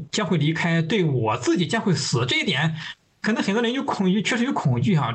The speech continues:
我个人觉得，就是从生死教育的角度来讲啊，呃，经常去这个殡仪馆去看看，墓地去走一走。那为什么要这样呢？就我们就以死观生，反思自己的生活。其实人们为什么死亡恐惧呢？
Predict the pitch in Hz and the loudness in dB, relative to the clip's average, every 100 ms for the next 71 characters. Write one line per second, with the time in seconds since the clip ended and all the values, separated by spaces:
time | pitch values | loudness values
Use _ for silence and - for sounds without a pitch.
0 | 123 110 185 170 180 139 120 117 117 - | -2 -2 0 2 2 0 0 0 0 2
1 | 180 185 - - - 277 165 156 - 277 | 4 2 0 -4 -2 0 0 0 0 0
2 | 262 135 117 113 107 120 117 92 104 - | 0 -2 -2 0 0 0 0 -2 -4 -6
3 | - - - - - 127 120 143 202 - | -14 -20 -20 -20 -2 -2 0 0 0 2
4 | 139 165 - 151 127 120 113 120 151 156 | 2 2 2 0 0 0 -2 2 2 2
5 | 170 110 107 107 160 - 170 127 160 196 | 0 0 0 0 -2 -2 -2 2 4 4
6 | 165 180 175 123 139 160 - - - - | 2 0 0 0 0 0 -2 -8 -14 -12
7 | - - - - - 233 311 196 196 269 | -10 -8 -10 -10 -4 -2 0 0 0 0
8 | 175 135 135 135 196 151 120 160 220 - | 0 2 2 4 4 2 2 2 0 -2
9 | 113 143 139 135 160 220 185 - - - | 0 0 2 2 2 2 -2 -6 -14 -6
10 | 220 139 113 - 220 175 - 165 - - | -2 -2 -2 0 0 2 2 2 0 -4
11 | - - - - - - 330 302 262 262 | -2 -2 -2 -4 -6 -4 -2 -2 -2 0
12 | 339 370 370 143 170 - 131 - 127 139 | 2 2 2 2 0 0 0 2 2 2
13 | 120 135 | 2 0